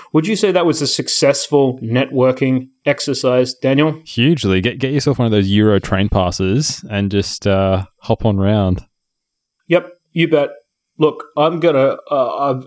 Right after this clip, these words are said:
Speaker 1: I'm, a, a lot of people who've offered will probably hear this at some point. Um, I'm very much gonna try to get this together. Um, it's very easy for me to do as a citizen of the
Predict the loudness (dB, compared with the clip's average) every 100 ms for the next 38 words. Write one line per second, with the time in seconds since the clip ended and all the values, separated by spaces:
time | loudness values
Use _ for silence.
0 | -4 -2 0 -2 -2 -2 0 0 0 0
1 | -2 -2 0 -2 -2 0 0 -2 -2 0
2 | -2 0 -2 -2 -4 0 0 0 -2 -6
3 | -6 -6 -4 -8 -8 -8 -4 -2 0 0
4 | 0 0 2 2 0 -4 -6 -4 -2 -2
5 | -2 -6 -4 -6 -10 -12 -14 -6 -6 -6
6 | -8 -6 -4 -4 -6 _ _ _ _ _
7 | _ -2 0 0 -4 -6 -2 2 2 0
8 | -2 0 2 0 0 0 2 2 2 -2
9 | -6 -2 0 0 0 -4 -4 -2 -2 -2
10 | -2 -2 0 -2 -2 -4 -4 -4